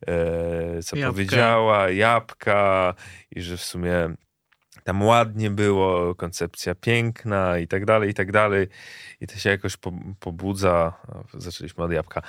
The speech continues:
Speaker 1: No więc to jest, też pokazuje, że to jest pewna, e, w-, t-, taka sieć tych rozpoznawaczy, one wzajemnie się pobudzają. Em, już smak nawet jabłka poczułem, więc to,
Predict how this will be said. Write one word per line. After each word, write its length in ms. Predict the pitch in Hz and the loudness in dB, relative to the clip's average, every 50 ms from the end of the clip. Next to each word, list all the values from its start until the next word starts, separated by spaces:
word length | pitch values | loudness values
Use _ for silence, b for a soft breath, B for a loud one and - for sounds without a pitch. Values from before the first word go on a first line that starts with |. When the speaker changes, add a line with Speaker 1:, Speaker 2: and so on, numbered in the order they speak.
| B B B B B B B B B - | B B B B B B B B B -2
Speaker 1:
No 80 | - 104 | -2 0
więc 180 | 101 101 - - | 0 0 -2 0
to 60 | 110 | 0
jest, 240 | 110 110 - - - 95 98 - | 0 0 0 -6 -8 -10 -10 -8
też 200 | - - 110 - | -4 -4 -4 -4
pokazuje, 440 | - - 101 - 110 98 101 98 95 | -4 -6 -2 -2 0 2 2 2 2
że 80 | 98 95 | 0 -2
to 60 | - 92 | -6 -8
jest 80 | 92 - | -10 -8
pewna, 380 | - 95 92 98 95 95 95 | -10 -8 -2 0 0 2 2
e, 540 | 90 - - - 80 - - - 90 87 90 | 0 -2 -4 -6 -6 -4 -4 -4 -4 -6 -8
w-, 200 | - - - 98 - - - - | -8 -12 -14 -14 -14 -14 -12 -12
t-, 120 | - - - | -12 -10 -4
taka 220 | - 104 - - 104 | -4 -4 -2 -2 -2
sieć 260 | - 123 117 - - | 0 0 0 0 -2
tych 140 | - 95 92 | -4 -2 -2
rozpoznawaczy, 640 | 95 90 90 98 90 90 95 90 90 90 - 90 | -2 -2 -2 -2 -2 -2 0 0 0 0 -2 -4
one 120 | 87 90 | -6 -6
wzajemnie 320 | 90 87 92 90 90 90 87 | -6 -2 -2 -2 -2 -2 -4
się 120 | - - | -6 -8
pobudzają. 480 | - - 90 87 87 80 87 80 80 80 B B B B B B B B B B B B B B B | -10 -8 -6 -6 -2 0 0 0 0 -2 B B B B B B B B B B B B B B B
Em, 460 | - - 82 80 80 76 69 - - _ _ _ _ _ _ _ - | -8 -4 -2 0 0 -2 -4 -6 -10 _ _ _ _ _ _ _ -6
już 200 | - 110 113 113 - | 0 0 2 2 0
smak 300 | - - 123 113 117 117 | -2 2 4 4 4 4
nawet 220 | - 104 98 98 95 | 2 2 2 2 0
jabłka 320 | 95 87 87 - - 90 | 0 -4 -4 -4 -6 -6
poczułem, 480 | - - 90 - - 82 80 - - 90 98 - - - - - | -6 -6 -10 -6 -6 -6 -4 -6 -8 -10 -14 -16 -16 -16 -14 -12
więc 260 | - 90 95 - - | -10 -10 -10 -10 -12
to, 80 | - - | -12 -12